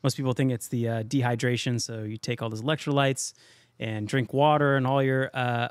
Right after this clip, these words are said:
other cures and remedies, but, uh, it's that toxin that makes you feel bad. So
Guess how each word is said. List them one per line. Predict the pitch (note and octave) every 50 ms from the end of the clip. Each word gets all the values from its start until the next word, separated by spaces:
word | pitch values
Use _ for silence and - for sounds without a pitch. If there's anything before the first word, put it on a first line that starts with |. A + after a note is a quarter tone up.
| -
other | - C#3 C3 C#3+ C3+ C3 C3+ - - -
cures | - - - C#3+ C#3+ C#3+ C#3+ D3 D3 D3 C#3 - -
and | - C3+ B2 A#2+
remedies, | C3 C#3 C#3+ C#3+ D3 D3 C#3+ C#3+ C#3 C3 - - _ -
but, | C#3+ B2+ B2 A2+ _ - -
uh, | C3 B2 B2 A#2+ A#2+ A#2+ - _ -
it's | C3 A#2+ - -
that | - C3 B2 A#2+ _ -
toxin | - - C3 C3 B2+ - - B2+ A2 G#2 G#2 G#2 _
that | - A2+ A#2
makes | A#2+ A2+ A2 -
you | - A#2+
feel | - A#2+ A2
bad. | G#2 A2+ A2 G#2+ A2 A2 A2 -
So | - - A2+ A2